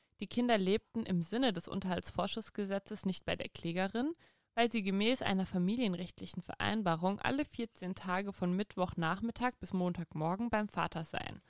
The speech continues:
der sie in dieser Zeit betreue. Der Betreuungsanteil des Vaters beträgt damit während der Schulzeiten sechsunddreißig Prozent. Der Anspruch auf Unterhaltsvorschussleistung setzt gemäß Paragraph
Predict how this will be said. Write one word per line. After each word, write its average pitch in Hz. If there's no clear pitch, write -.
der 196
sie 202
in 175
dieser 226
Zeit -
betreue. -
Der 202
Betreuungsanteil 202
des 175
Vaters 180
beträgt -
damit 190
während 196
der 165
Schulzeiten 208
sechsunddreißig 185
Prozent. -
Der -
Anspruch 196
auf 175
Unterhaltsvorschussleistung 226
setzt 196
gemäß 170
Paragraph 156